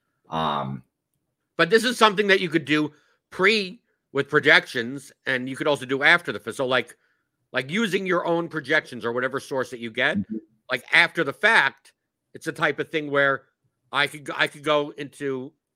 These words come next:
Speaker 2: a contest and go, "What did, what did so-and-so play?"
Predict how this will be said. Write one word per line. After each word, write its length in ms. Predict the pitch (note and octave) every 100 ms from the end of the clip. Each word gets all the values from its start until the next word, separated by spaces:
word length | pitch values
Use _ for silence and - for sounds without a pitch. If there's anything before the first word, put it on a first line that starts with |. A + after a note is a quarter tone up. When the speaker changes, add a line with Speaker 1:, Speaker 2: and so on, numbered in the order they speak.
| _ _ -
Speaker 2:
a 60 |
contest 720 | - D3+ D3 C3 G2+ - _ _ _ _ _ _ _ -
and 120 | B2+
go, 220 | C3 B2+
"What 200 | B2 D#3
did, 160 | G3+ F3+
what 180 | D3 F#3
did 120 | F#3
so-and-so 640 | - F3+ F3 C#3 - G#2
play?" 420 | E2+ F#2 F2 D2+